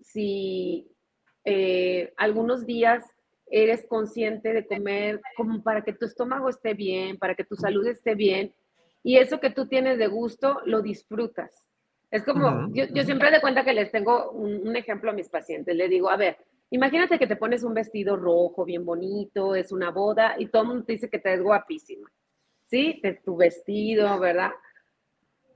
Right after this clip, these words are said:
Speaker 1: Pero ahora te pones ese vestido todos los días, trapeas con el vestido, vas al súper con, ya no se te ve bonito, ¿verdad? Entonces,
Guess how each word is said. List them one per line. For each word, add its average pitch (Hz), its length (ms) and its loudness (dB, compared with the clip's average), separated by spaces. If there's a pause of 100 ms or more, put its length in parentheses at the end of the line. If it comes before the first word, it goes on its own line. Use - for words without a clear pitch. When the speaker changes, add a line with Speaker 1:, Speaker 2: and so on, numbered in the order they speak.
(420)
Speaker 1:
Pero 262 200 8
ahora 277 480 4 (160)
te 254 100 -4
pones 269 320 -6
ese 285 200 -8
vestido 262 400 -6
todos 285 220 -2
los 247 160 -4
días, 196 560 -2
trapeas 240 400 -2
con 247 140 -4
el 196 120 -4
vestido, 202 760 -2 (240)
vas 254 260 4
al 285 140 0
súper 254 260 0
con, 233 160 0 (100)
ya 233 120 4
no 262 140 -2
se 320 140 -6
te 233 140 -2
ve 208 160 -2
bonito, 214 580 -4
¿verdad? 180 400 -4
Entonces, 254 500 0